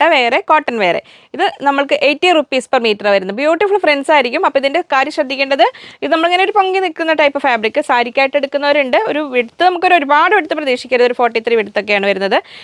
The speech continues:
പിന്നെ ലൈനിങ് ഇട്ട് നമുക്ക് ടോപ്പ് ചെയ്യാം. ടോപ്പ് ചെയ്യുമ്പോൾ ഞാൻ സ്റ്റിച്ചഡ് മോഡൽസിലൊക്കെ ഇതിൻ്റെ ടോപ്പൊക്കെ പല രീതിയിൽ സ്റ്റിച്ച് ചെയ്ത് കാണിച്ചിട്ടുണ്ട്.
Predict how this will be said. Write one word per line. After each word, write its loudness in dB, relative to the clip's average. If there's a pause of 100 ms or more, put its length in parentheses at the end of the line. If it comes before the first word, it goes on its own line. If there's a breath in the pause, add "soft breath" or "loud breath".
(160 loud breath)
പിന്നെ 2
ലൈനിങ് 0
ഇട്ട് -8
നമുക്ക് -6
ടോപ്പ് 0
ചെയ്യാം. 0
ടോപ്പ് 0
ചെയ്യുമ്പോൾ 0
ഞാൻ -2
സ്റ്റിച്ചഡ് -6
മോഡൽസിലൊക്കെ -2
ഇതിൻ്റെ 0
ടോപ്പൊക്കെ 2
പല -2 (100)
രീതിയിൽ -2
സ്റ്റിച്ച് -8
ചെയ്ത് -6
കാണിച്ചിട്ടുണ്ട്. -2